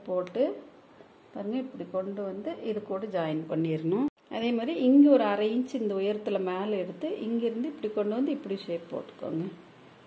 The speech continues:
இப்போ இது மாதிரி நீங்களும் ஒரு பேப்பர்ல வரைஞ்சி வச்சுக்கோங்க. இப்போ இது துணியில எப்படி mark பண்றதுன்னு பார்க்கலாங்க.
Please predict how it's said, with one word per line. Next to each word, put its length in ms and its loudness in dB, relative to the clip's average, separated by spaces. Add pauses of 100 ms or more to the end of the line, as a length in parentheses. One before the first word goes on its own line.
(480)
இப்போ 160 2
இது 160 8
மாதிரி 160 8 (100)
நீங்களும் 400 8
ஒரு 180 6
பேப்பர்ல 520 8
வரைஞ்சி 400 4
வச்சுக்கோங்க. 480 4 (300)
இப்போ 200 6
இது 100 6 (100)
துணியில 340 10 (160)
எப்படி 200 4 (120)
mark 300 2
பண்றதுன்னு 460 4 (100)
பார்க்கலாங்க. 520 -2